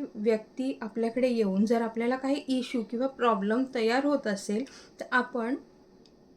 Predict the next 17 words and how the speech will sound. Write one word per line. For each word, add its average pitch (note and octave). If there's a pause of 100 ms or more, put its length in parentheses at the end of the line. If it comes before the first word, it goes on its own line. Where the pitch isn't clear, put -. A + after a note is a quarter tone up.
(480)
त्यातून C#4+
काय B3
लर्निंग C4
घ्यायचे A#3+
हे C4+
बघायचं F#3+
आहे. - (460)
तर C4+ (120)
आपण B3+
ती D4+
गोष्ट B3+
अजून C#4
वाढवायची A#3
नाही G#3
आहे. F#3
म्हणजे G#3
काय, A#3+